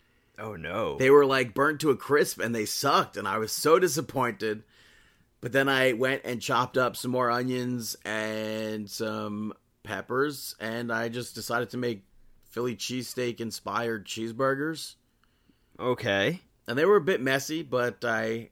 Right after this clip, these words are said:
Speaker 2: I formed the patty and I made them on the grill, and they were pretty good.
Speaker 1: They were, uh, Brandon approved.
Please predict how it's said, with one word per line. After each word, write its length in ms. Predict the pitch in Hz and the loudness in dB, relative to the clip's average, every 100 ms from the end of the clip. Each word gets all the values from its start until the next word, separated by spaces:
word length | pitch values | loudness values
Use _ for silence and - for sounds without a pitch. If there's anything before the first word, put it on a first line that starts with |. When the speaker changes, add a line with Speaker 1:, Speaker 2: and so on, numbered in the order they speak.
| - | -12
Speaker 2:
I 160 | 107 104 | -8 -8
formed 460 | - 117 120 117 | -4 -2 -2 -2
the 80 | 110 | -4
patty 600 | 101 101 104 135 165 143 | -4 -2 0 0 0 0
and 300 | 120 117 113 | -2 -4 -4
I 100 | 110 | -4
made 280 | 117 123 127 | -2 -2 -2
them 160 | 131 | -2
on 120 | 123 117 | -2 -2
the 80 | |
grill, 560 | 107 107 127 160 156 151 - - | -4 -2 -2 -2 -4 -12 -20 -14
and 560 | 107 113 120 120 120 113 _ _ _ _ _ - | -6 -4 -4 -6 -8 -10 _ _ _ _ _ -4
they 120 | 107 | -2
were 100 | 160 | -2
pretty 240 | 185 175 | 0 0
good. 360 | 131 139 160 151 - _ _ _ _ _ _ _ _ _ _ _ - | 2 2 0 -4 -20 _ _ _ _ _ _ _ _ _ _ _ -16
Speaker 1:
They 220 | 110 120 | 0 4
were, 220 | 123 131 120 | 6 8 8
uh, 160 | 117 | 8
Brandon 560 | 113 - 131 139 139 143 | 4 4 4 6 4 4
approved. 720 | 135 - - 147 101 80 - | 2 -2 2 2 2 -2 -8